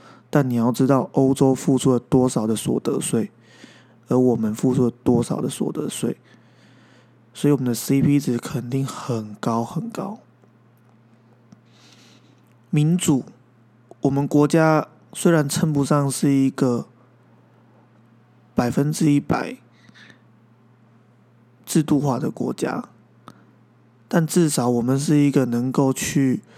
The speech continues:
发表不同声音的国家，至少在全球的范围内，我们还是相当的拥有自己的个人的意志的发表的权利。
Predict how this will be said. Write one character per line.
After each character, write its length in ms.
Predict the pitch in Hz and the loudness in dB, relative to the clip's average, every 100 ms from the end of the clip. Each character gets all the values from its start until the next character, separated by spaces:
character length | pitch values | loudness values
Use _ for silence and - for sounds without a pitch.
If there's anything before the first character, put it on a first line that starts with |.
| - - _ _ _ _ | -20 -20 _ _ _ _
发 260 | - - 143 | -4 0 2
表 200 | 143 120 | 0 0
不 180 | - 156 | 2 2
同 260 | 131 131 | 2 -2
声 240 | 123 - 127 | -6 -4 -4
音 160 | 131 | -4
的 120 | 131 | -4
国 240 | 123 165 156 | -4 -4 -4
家， 320 | 190 156 202 - - - - _ _ | -4 -6 -8 -16 -20 -20 -20 _ _
至 160 | - 202 | 0 4
少 120 | 180 | 4
在 180 | 123 151 | 4 2
全 440 | 151 - 160 131 143 | 2 0 2 2 0
球 300 | 147 151 131 | 0 2 2
的 80 | |
范 280 | 127 - 139 | 2 0 0
围 140 | 127 117 | 0 0
内， 340 | 123 127 117 - _ _ _ _ _ _ _ _ | 0 -2 -2 -8 _ _ _ _ _ _ _ _
我 120 | 139 | -4
们 140 | 120 117 | -2 -6
还 300 | - 127 120 | -4 -4 -2
是 340 | - 139 123 - _ _ _ _ _ | 0 2 0 -4 _ _ _ _ _
相 320 | - - 131 | -8 -4 -2
当 200 | 131 131 | -2 -2
的 280 | 131 123 202 - _ _ _ _ | 0 -2 -2 -8 _ _ _ _
拥 140 | - 135 | -6 -4
有 140 | 131 | -4
自 180 | 117 - | -4 -6
己 200 | 131 - | -4 -4
的 260 | - 139 - _ _ _ _ _ _ _ _ | -2 -4 -6 _ _ _ _ _ _ _ _
个 180 | - 135 | 0 2
人 240 | 123 - | 0 -4
的 140 | - - | -8 -8
意 160 | - 131 | -4 -4
志 180 | - 143 | 0 0
的 120 | 127 | 0
发 240 | - 127 | -2 -2
表 200 | 127 - | 0 -2
的 80 | - | -4
权 380 | - - 120 113 | -4 -4 -4 -2
利。 220 | 123 110 | -4 -4